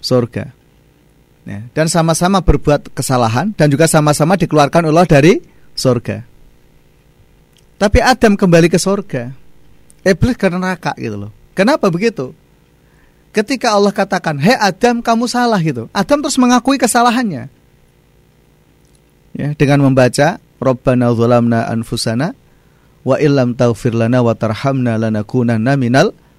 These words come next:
khasirin," gitu. Jadi,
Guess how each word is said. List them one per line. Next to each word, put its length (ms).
khasirin," 640
gitu. 220
Jadi, 320